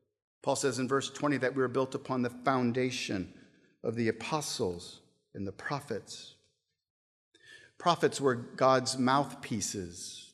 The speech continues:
They proclaimed the word of God to the people of God. The Old Testament prophets pointed us, pointed us towards Christ who was yet to come.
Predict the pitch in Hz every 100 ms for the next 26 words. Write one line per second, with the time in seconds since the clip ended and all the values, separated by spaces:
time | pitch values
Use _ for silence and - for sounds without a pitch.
0 | - 123 120 117 - 147 156 147 131 123
1 | 127 147 151 127 113 113 107 107 - 127
2 | 120 - 170 170 123 98 98 - 101 90
3 | 87 - - _ _ _ _ _ _ -
4 | 127 92 - 156 151 143 135 - 156 151
5 | 143 113 - - 160 156 139 127 117 -
6 | - - - 170 160 147 139 - - -
7 | 180 160 - - 139 110 - - 135 127
8 | 131 151 147 143 - 143 143 117 92